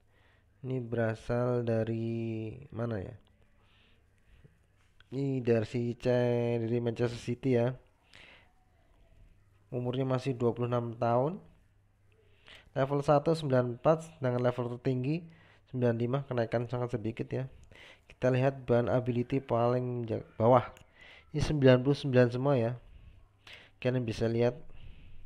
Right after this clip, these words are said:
Kita lihat, bahas, dan kita lihat pemain selanjutnya di City adalah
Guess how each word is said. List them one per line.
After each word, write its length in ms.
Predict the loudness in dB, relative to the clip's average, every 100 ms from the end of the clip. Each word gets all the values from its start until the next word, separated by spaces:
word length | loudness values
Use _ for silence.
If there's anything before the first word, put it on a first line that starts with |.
| -14 -16 -16 -18 -20 -20 -20 -16
Kita 240 | -4 0 2
lihat, 400 | 2 2 0 -4
bahas, 320 | 0 0 -2 -4
dan 240 | -2 -2 -4
kita 240 | -4 -2
lihat 160 | -2 -4 -14 -20 -20 -20 -20 -16
pemain 320 | -8 -4 -4
selanjutnya 480 | -2 -2 -2 -4 -6
di 80 | -4
City 400 | -6 -4 -4 -2
adalah 240 | -2 -6